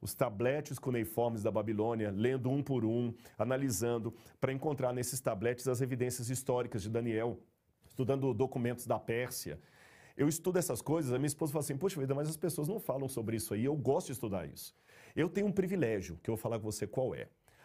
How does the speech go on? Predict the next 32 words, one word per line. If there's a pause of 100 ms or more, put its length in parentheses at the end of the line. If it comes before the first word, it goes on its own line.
(120)
A
Igreja
Adventista
me
paga (160)
pra
estudar,
porque
eu
sou
um
professor. (500)
Então
eu
tenho
que
produzir
artigo,
eu
tenho
que
produzir
aula, (240)
eu
tenho
que
produzir
livros, (160)
eu
tenho
que
produzir